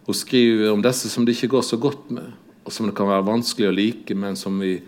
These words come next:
liker likevel. For vi trenger alle de dårlige mennesker. Kanskje ikke alle, men Marit sine trenger vi. Det er oss selv vi ser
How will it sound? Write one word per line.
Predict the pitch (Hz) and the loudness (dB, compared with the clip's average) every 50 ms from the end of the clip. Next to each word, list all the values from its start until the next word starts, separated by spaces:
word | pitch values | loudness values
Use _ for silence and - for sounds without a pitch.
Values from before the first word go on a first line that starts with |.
| - - - - | -20 -12 -4 0
liker | 120 135 151 - - 110 | 2 2 2 2 0 2
likevel. | 120 135 131 - - 123 113 101 - - - - - - - - - - _ - | 2 0 2 2 0 0 0 -2 -4 -12 -18 -20 -20 -20 -20 -20 -20 -20 _ -6
For | - 113 107 | -2 -2 -2
vi | 104 | 0
trenger | - - 135 117 107 107 107 107 110 | 2 2 2 2 2 0 0 2 2
alle | 117 113 107 | 2 4 4
de | 110 107 104 | 4 2 4
dårlige | 101 107 110 110 113 113 107 98 | 4 4 4 4 4 4 2 2
mennesker. | 101 107 107 110 113 110 - - - - - 107 110 - - - | 2 0 0 0 -2 -2 -4 -8 -10 -10 -12 -12 -12 -14 -14 -8
Kanskje | - 147 147 - - 127 | -4 -2 -2 0 0 -2
ikke | - - - - | -2 -2 -2 0
alle, | 131 135 139 135 120 101 | 2 2 2 2 0 0
men | 107 107 101 95 - - - - | -2 -2 -4 -4 -8 -14 -16 -6
Marit | - 120 120 120 120 113 113 107 - | 0 2 4 6 6 6 4 2 0
sine | - 107 98 101 95 | 0 0 0 0 0
trenger | - 131 127 117 110 98 95 | 0 0 0 2 0 -2 -4
vi. | 104 - - 254 - - - - - - - - - 285 254 - - - - - - | -6 -4 -4 -4 -4 -4 -8 -12 -14 -16 -14 -14 -12 -10 -10 -10 -12 -14 -14 -10 -4
Det | - 110 | 0 2
er | 107 | 2
oss | 101 - - | 2 2 2
selv | - 131 120 117 110 107 | 4 4 6 6 4 2
vi | 113 107 | 0 0
ser | 110 - 127 120 120 | 2 4 4 4 4